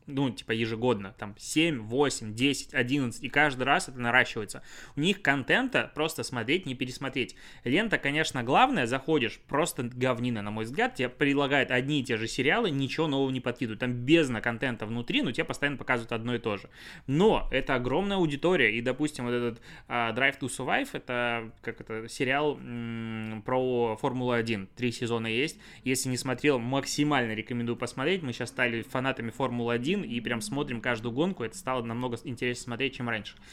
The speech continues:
Так вот, и они безумное количество денег вбухивают в этот контент. У Амазона примерно двести миллионов подписчиков,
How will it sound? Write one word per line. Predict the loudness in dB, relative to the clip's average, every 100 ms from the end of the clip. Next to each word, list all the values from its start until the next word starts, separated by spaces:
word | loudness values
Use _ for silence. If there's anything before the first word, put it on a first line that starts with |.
| -18 -12 -4
Так | 2 4
вот, | 4 0 -12 0
и | 4
они | 6 4 0 -2 -8 -12
безумное | -6 2 4 4 2 2
количество | 0 -2 -4
денег | 2 2 2 -2
вбухивают | -2 0 0 -2 -2
в | -2
этот | -4 -4
контент. | -2 -2 -4 -2
У | 2
Амазона | 4 4 6 6 6 4
примерно | 0 0 2 0
двести | 0 0 0 0
миллионов | -2 0 0 -4
подписчиков, | -6 -4 -2 0 -2 -4